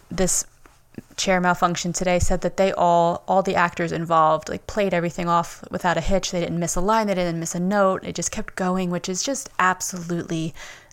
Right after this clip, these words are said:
amazing and just speaks volumes about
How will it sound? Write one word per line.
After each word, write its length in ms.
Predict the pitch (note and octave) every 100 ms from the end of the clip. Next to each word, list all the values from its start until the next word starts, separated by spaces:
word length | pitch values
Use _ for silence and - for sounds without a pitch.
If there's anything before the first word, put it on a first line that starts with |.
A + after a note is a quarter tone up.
| -
amazing 680 | G#3+ G3 F3+ E3 E3 D#3 E3
and 140 | F3
just 160 | F3+ F3
speaks 320 | - F#3+ -
volumes 600 | E3 E3 E3 E3 E3 E3+
about 540 | F3 F3 D#3+ D3+ -